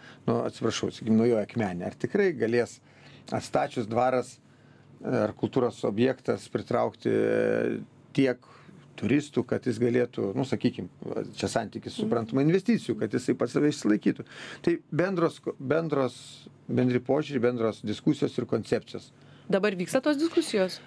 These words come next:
Speaker 1: A, šiuo metu yra s-, apstojusios. Tačiau prieš keletą metų tikrai vyko. Manau, kad, e, dabartinė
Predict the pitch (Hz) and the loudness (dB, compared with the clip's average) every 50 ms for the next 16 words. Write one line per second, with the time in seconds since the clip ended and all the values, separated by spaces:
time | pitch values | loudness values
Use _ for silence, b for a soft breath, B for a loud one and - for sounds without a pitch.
0 | - - - - - 151 156 160 - - _ _ _ - - - 214 214 202 175 | -20 -20 -4 0 2 2 2 2 0 -6 _ _ _ -8 0 2 2 4 4 4
1 | 160 156 - 214 185 185 165 - - - - _ - 127 - - - - 120 101 | 2 4 4 4 4 4 2 0 -4 -12 -6 _ -4 -4 -4 -2 -2 0 0 0
2 | 80 - - - - - - - - - - - - 117 - - - 156 151 - | -2 -8 -14 -18 -18 -18 -20 -20 -18 -18 -8 -4 -2 -2 2 2 2 2 2 2
3 | - 127 127 123 120 - - 147 151 143 123 117 - 120 110 117 127 139 143 139 | 2 0 2 2 2 0 0 0 2 0 0 0 0 0 0 2 2 2 0 -2
4 | 131 - 113 107 107 107 107 104 101 104 107 107 107 - 107 107 110 110 107 107 | 0 0 2 2 4 4 4 2 2 4 4 4 4 4 4 4 4 4 4 4
5 | 107 107 107 110 107 - - 110 - - 131 139 135 123 107 104 - - _ - | 4 4 2 0 0 -2 -4 -2 0 0 2 2 2 0 0 -2 -8 -16 _ -14
6 | - 117 104 110 113 104 - - - - - - - - - - - - - - | -10 -4 2 2 2 2 0 -4 -14 -16 -18 -20 -20 -20 -20 -20 -20 -10 -4 -2
7 | 113 117 127 131 135 127 - - 113 110 - _ - - - 117 113 110 107 101 | 0 2 2 2 0 0 0 -2 -2 -2 -6 _ -10 -6 -4 -2 0 0 0 0
8 | 90 - - - - 107 104 107 117 - - - 131 120 113 110 101 | 0 -2 -4 -2 -2 -2 0 0 -2 0 0 0 2 2 2 0 0